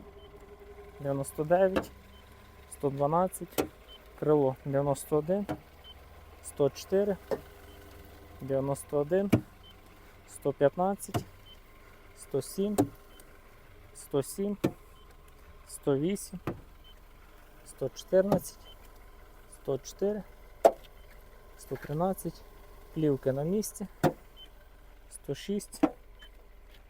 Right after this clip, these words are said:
сто п'ятнадцять, сто п'ятнадцять. Кришка багажника. Сто шістнадцять,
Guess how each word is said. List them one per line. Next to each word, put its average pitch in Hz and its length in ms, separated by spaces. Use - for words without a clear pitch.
сто 135 200
п'ятнадцять, - 680
сто - 200
п'ятнадцять. 180 640
Кришка 143 340
багажника. 135 580
Сто - 240
шістнадцять, - 760